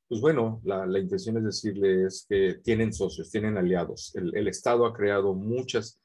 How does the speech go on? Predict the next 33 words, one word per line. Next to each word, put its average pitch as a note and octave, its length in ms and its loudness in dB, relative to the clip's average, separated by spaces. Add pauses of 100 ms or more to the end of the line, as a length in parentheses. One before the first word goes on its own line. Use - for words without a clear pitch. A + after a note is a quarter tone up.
(300)
muchas A2 280 -2
relaciones G3 580 0
internacionales, F#2+ 880 -2
entonces F#2+ 480 -6
ustedes A#2+ 480 -2
van A2 140 0
a G#2+ 100 -6
poder F#2+ 240 2
alcanzar, F#2+ 580 -4 (420)
eh, F#2 240 -2
puntos G2 560 -4
de, E2+ 180 -2
de - 200 -12
contacto, F#2 600 -2
de F#2 180 4
éxito, F#2+ 800 0
eh, F2 320 -6
de F2 100 -4
manera G2+ 260 0
muy, G#2 400 -2
muy, G#2 540 -2 (360)
eh, G2+ 240 -2
pues G#2+ 120 -2
mucho C3+ 220 0
más C3+ 200 0
sencilla A2+ 440 0
de F#2 60 2
lo F2+ 100 0
que - 80 -12
nosotros F2+ 380 -8
estamos. D#2+ 260 -10
No A#2 160 0
saben, B2+ 420 0